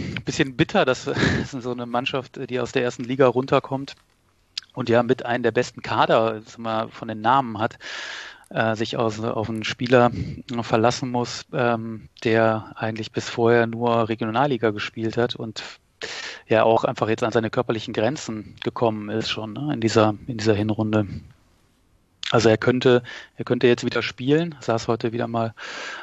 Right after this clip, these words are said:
ähm, auf der Bank. Ähm, also das macht so ein bisschen, auch mir ein bisschen Freude und Hoffnung für die, für die Zukunft, dass aus dem, äh, Nachwuchsbereich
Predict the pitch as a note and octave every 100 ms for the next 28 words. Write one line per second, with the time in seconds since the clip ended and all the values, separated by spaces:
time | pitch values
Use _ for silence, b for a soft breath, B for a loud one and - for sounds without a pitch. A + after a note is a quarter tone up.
0 | B - A#2 G#2+ A2+ A2+ A#2 G#2+ A2+ C3
1 | C#3 - - A#2+ A2+ A2+ A2 G#2+ - _
2 | _ _ _ _ _ _ - - - A2
3 | G#2+ G#2 G2+ - - - B2 - C3 -
4 | A#2+ A2+ _ _ _ - A2+ A#2 C3 B2
5 | - A#2+ A2 - A#2+ B2+ B2+ A2+ C3 B2+
6 | A2+ A2+ A2+ A2 - A2+ - C3 A#2+ -
7 | A2 - B2 G#2+ A2 A#2+ A2 A2 A2+ B2+
8 | - - A2+ A2+ -